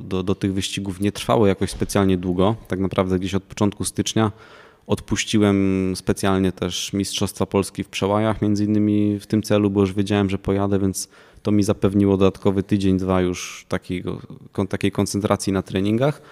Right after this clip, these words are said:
Potem był trzytygodniowy wyjazd do Kalpe, gdzie rzeczywiście, no, zrobiłem, co się dało w tym okresie czasu, ale to wciąż nie było jakoś nie wiadomo ile, jeśli chodzi o taki okres przygotowawczy.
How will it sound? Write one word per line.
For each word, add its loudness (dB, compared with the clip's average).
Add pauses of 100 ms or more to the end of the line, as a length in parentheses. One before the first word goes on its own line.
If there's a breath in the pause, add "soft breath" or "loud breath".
(440 loud breath)
Potem 4
był 2
trzytygodniowy 2
wyjazd 2
do 0
Kalpe, 2
gdzie -4
rzeczywiście, -2
no, -2
zrobiłem, 0
co -8
się -4
dało 2
w -16
tym -2
okresie -2
czasu, -4 (520 soft breath)
ale -2
to -2 (260)
wciąż -2
nie 0
było 2
jakoś -2
nie -2
wiadomo 0
ile, -2
jeśli -12
chodzi -2
o 0
taki -4
okres -2
przygotowawczy. 0